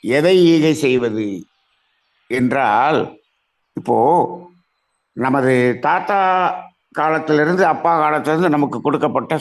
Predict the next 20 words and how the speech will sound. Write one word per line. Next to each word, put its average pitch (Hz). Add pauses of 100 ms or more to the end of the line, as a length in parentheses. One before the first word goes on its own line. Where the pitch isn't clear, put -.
சொத்துக்கள் 143
இருக்கிறது. 123 (1600)
இப்போ 175 (240)
அதை 220
நான் 240
ஈகை 214
செய்யலாமா, 165
அது 170
ஈகை 165
ஆகுமா 139 (140)
என்றால், 120
அது 156
ஈகை 180
ஆகும், 147 (1120)
ஈகை 120
ஆகும். 107 (1200)
ஆனால் 180
வள்ளுவர் 202
என்ன 202
சொல்றாருன்னா, 151